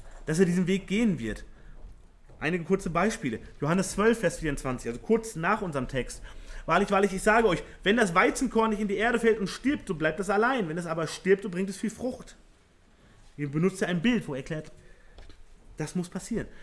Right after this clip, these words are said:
Johannes acht, also kurz davor, achtundzwanzig. "Wenn ihr den Sohn des Menschen erhöht haben werdet"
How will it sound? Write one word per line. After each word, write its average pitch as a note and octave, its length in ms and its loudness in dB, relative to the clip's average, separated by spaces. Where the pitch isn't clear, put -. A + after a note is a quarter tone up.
Johannes G#3 340 6
acht, - 320 4
also D#3 160 -2
kurz G#3+ 240 2
davor, G#3+ 360 2
achtundzwanzig. C#3 680 -4
"Wenn F#3 140 4
ihr A3+ 100 2
den G3 200 4
Sohn A#3 180 6
des G#3+ 120 4
Menschen A3+ 480 4
erhöht E3+ 560 4
haben D3 400 0
werdet" A2+ 500 -4